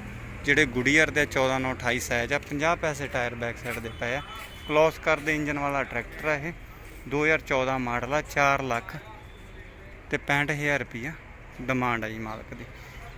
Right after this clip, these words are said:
ਉਹਦੇ ਨਾਲ ਆ ਗਿਆ ਜੀ ਮਹਿੰਦਰਾ ਦੋ ਸੌ ਪੈਂਹਠ। ਟਾਇਰਾਂ ਦੀ ਕੰਡੀਸ਼ਨ ਠੀਕ ਠਾਕ ਪਈ ਹੈ ਇਸ ਟਰੈਕਟਰ ਦੇ। ਬੈਕ ਸਾਈਡ ਦੇ ਟਾਇਰ ਆਪਾਂ ਪੰਜਾਹ ਪੈਸੇ ਕਹਿ ਸਕਦੇ ਹਾਂ। ਤੇ ਮਾਡਲ ਵੇਖ ਕੇ ਜ਼ਰੂਰ ਕੋਸ਼ਿਸ਼ ਕਰਦੇ ਹਾਂ,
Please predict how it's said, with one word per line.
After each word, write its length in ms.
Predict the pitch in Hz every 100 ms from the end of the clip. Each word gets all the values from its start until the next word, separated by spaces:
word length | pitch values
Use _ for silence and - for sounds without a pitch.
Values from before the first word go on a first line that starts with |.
| -
ਉਹਦੇ 200 | 139 143
ਨਾਲ 240 | 165 151 143
ਆ 140 | 139
ਗਿਆ 100 | 135
ਜੀ 60 | 139
ਮਹਿੰਦਰਾ 420 | 139 143 131 123 120
ਦੋ 180 | 123
ਸੌ 140 | 120 123
ਪੈਂਹਠ। 320 | - 117 127 123 - 427 440 427 403 - - - - - - - - - - - - - - - - - - - - - -
ਟਾਇਰਾਂ 260 | 131 131 135
ਦੀ 80 | 135
ਕੰਡੀਸ਼ਨ 400 | 139 135 131 143
ਠੀਕ 260 | 127 120 -
ਠਾਕ 200 | 139 120
ਪਈ 220 | - 131
ਹੈ 120 | 135
ਇਸ 80 | 123
ਟਰੈਕਟਰ 320 | - 123 135
ਦੇ। 120 | 135 123
ਬੈਕ 200 | 123 117
ਸਾਈਡ 240 | 135 123
ਦੇ 100 | 131
ਟਾਇਰ 200 | 117 123
ਆਪਾਂ 200 | 123 127
ਪੰਜਾਹ 240 | 127 123
ਪੈਸੇ 280 | 123 131 123
ਕਹਿ 220 | 117 117
ਸਕਦੇ 360 | 113 135 131 131
ਹਾਂ। 60 | 143 - - - - - - - - -
ਤੇ 240 | 143 131 131
ਮਾਡਲ 440 | 135 131 131 135 143
ਵੇਖ 200 | 143 139
ਕੇ 120 | 147
ਜ਼ਰੂਰ 280 | 131 131 139
ਕੋਸ਼ਿਸ਼ 360 | 139 143 135 -
ਕਰਦੇ 360 | 135 131 143
ਹਾਂ, 80 | 147